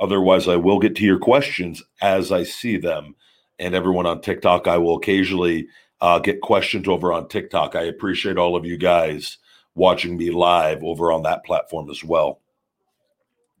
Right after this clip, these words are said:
We, uh, we're gonna be doing, uh, I, I, Instagram has banned me or banning me. I guess this is happening to a lot of people,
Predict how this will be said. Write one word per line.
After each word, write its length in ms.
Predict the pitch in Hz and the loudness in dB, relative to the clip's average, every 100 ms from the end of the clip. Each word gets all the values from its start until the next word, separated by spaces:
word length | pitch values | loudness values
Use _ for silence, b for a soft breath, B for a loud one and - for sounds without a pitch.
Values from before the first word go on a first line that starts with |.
| _ b b b b b - | _ b b b b b -4
We, 360 | 90 113 110 | 4 6 6
uh, 560 | 104 92 87 82 76 - - _ _ - | 6 6 6 4 2 -2 -8 _ _ -8
we're 120 | 98 | -4
gonna 220 | 110 110 | -2 -2
be 160 | 101 104 | -2 -6
doing, 720 | 101 104 101 101 101 101 92 B B B B B B B - | -4 -4 -2 -4 -6 -8 -12 B B B B B B B 0
uh, 320 | 92 80 - - _ _ | 2 2 -2 -10 _ _
I, 120 | 87 92 | -2 0
I, 320 | 95 92 - _ _ _ _ _ _ | 0 -2 -4 _ _ _ _ _ _
Instagram 640 | 131 151 - 120 135 139 | -2 -2 -2 0 2 2
has 180 | 120 87 | 0 -2
banned 480 | 71 107 117 123 110 | -2 0 2 0 -2
me 420 | 110 110 107 104 | -4 -4 -2 -2
or 140 | 101 95 | -2 -2
banning 400 | 101 104 107 101 | -2 -2 -2 -4
me. 160 | 98 | 0
I 60 | 95 | 0
guess 240 | 92 175 | 2 2
this 180 | 151 120 | 0 -4
is 100 | 101 | 0
happening 440 | 107 101 98 98 | 2 2 0 -4
to 80 | 92 | 0
a 120 | 90 | 0
lot 260 | 87 95 98 | 4 4 4
of 100 | 98 | 2
people, 580 | 104 90 95 92 90 | -2 -4 -2 -2 -2